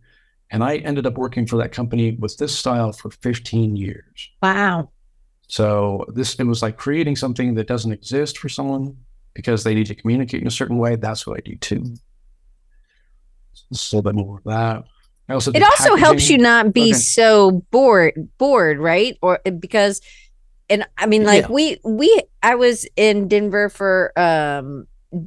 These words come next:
Speaker 2: uh, five years, and we used, uh, we used one illustrator because he also had multiple styles. So it's more of, instead of being known for just one style, it became about partnerships and you having great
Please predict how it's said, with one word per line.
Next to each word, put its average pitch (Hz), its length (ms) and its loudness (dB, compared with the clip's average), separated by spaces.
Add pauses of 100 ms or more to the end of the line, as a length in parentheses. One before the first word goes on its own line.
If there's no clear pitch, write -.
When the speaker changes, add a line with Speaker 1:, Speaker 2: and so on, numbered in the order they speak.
(280)
Speaker 2:
uh, 170 280 4 (720)
five 202 240 4
years, 170 420 4
and 165 180 0
we 175 100 2
used, 165 420 0 (100)
uh, - 60 -4 (420)
we 170 200 -2
used 180 200 2
one 180 240 2
illustrator 156 840 0 (280)
because 196 360 0
he 240 220 -2
also 214 360 2
had 175 200 0
multiple 175 340 -4
styles. 233 360 2
So 226 120 4
it's 214 180 -2
more 294 400 -2
of, 226 180 -6
instead 220 400 0
of 233 140 -2
being 214 260 -2
known 190 320 2
for 175 280 0
just 170 400 -2 (300)
one 190 340 0
style, 165 760 -2
it 214 180 2
became 240 540 -4 (120)
about 180 400 0
partnerships 175 840 -6 (280)
and 185 180 2
you 190 180 2
having 180 380 2
great 165 440 -2